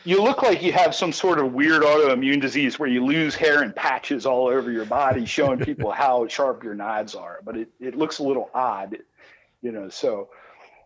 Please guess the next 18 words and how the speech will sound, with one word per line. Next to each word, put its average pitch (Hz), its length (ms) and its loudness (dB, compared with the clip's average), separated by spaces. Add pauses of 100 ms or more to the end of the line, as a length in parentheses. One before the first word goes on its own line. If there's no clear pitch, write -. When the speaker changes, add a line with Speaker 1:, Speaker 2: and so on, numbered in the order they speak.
(120)
Speaker 1:
But 175 120 4
you 180 80 4
also 202 260 4
develop 156 300 4
a 147 40 2
lot 143 220 4
of - 80 -4
friends 160 340 2
at 117 80 -12
those 113 240 -4
events, - 600 -4
you 127 80 -8
know, 107 100 -4
'cause 123 160 -6
they're 135 140 2
like, 135 180 0
"Oh, - 260 -8
man, 143 300 -2